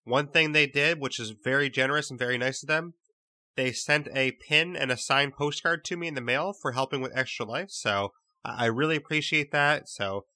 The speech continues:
thank you everyone at Undead Labs for sending that. Uh, it was a great gesture, and I really appreciate that. And I wanted to, you know, thank you guys on the podcast. So thank you very much.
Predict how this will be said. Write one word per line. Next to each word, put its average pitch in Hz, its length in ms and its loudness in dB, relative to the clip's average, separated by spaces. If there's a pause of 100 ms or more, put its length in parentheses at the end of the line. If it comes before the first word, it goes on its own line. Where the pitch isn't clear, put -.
(180)
thank 147 240 0
you 160 60 0
everyone 143 260 0
at 127 80 -4
Undead 135 260 0
Labs 127 280 0
for 123 80 -12
sending 135 340 -2
that. 131 300 -2 (200)
Uh, 101 220 -4
it 110 40 -6
was 107 140 -8
a - 80 -20
great 127 220 -4
gesture, 127 440 0
and 104 240 -2
I 101 40 0
really 110 260 -2
appreciate 123 460 -6
that. 139 220 -4 (640)
And 104 200 -2
I 107 40 0
wanted 113 280 -2
to, 113 100 -4
you 113 100 -4
know, 110 100 -2
thank 120 260 -2
you 101 60 -14
guys 113 200 0
on 110 60 -4
the 101 40 -6
podcast. 151 500 -2
So 95 340 -6 (520)
thank 120 220 0
you 127 80 -2
very 113 180 0
much. 131 440 -8